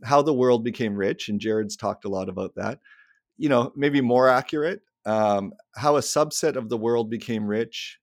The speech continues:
another subset stagnated, and another subset grew, but grew only slowly, right? So you, you can tell I've never read a book that anyone reads, 'cause I would be terrible at creating titles.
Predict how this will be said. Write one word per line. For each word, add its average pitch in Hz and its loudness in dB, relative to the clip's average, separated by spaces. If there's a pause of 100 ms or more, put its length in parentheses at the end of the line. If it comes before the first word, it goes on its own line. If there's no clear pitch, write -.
another 120 0
subset 117 -4
stagnated, 107 -2
and 107 -6
another 117 0
subset 110 -4
grew, 156 -2
but 110 -4
grew 113 -2
only 98 -6
slowly, 92 -8 (100)
right? 95 -6
So 95 -12
you, 98 -8 (260)
you 120 -6
can 113 0
tell 147 6
I've 131 6
never 123 2
read 113 2
a 104 -2
book 113 -4
that 98 -6
anyone 104 -6
reads, 120 -6
'cause 95 -8
I 92 -4
would 95 -8
be 107 -10
terrible 98 -4
at - -12 (160)
creating 98 -6
titles. 107 -4